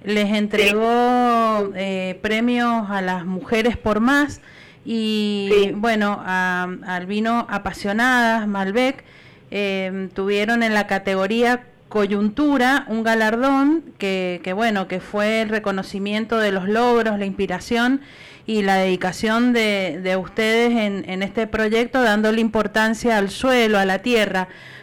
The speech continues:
Speaker 1: Contanos cómo fue esto, cómo, cómo fue que el, que las encontraron.
Speaker 2: Bueno,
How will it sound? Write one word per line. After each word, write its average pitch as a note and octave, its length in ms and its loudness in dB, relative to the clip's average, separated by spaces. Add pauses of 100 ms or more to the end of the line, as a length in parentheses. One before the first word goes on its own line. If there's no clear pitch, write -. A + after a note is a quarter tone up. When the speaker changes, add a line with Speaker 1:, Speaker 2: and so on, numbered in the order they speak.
Speaker 1:
Contanos B3 840 2
cómo B3+ 300 4
fue B3+ 340 4
esto, B3+ 420 2
cómo, A3 1080 2 (420)
cómo A#3+ 220 2
fue A#3 200 -2
que A#3+ 140 2
el, G#3 360 -2
que F#3+ 120 0
las F#3 160 0
encontraron. G#3+ 1080 2 (960)
Speaker 2:
Bueno, B3+ 240 4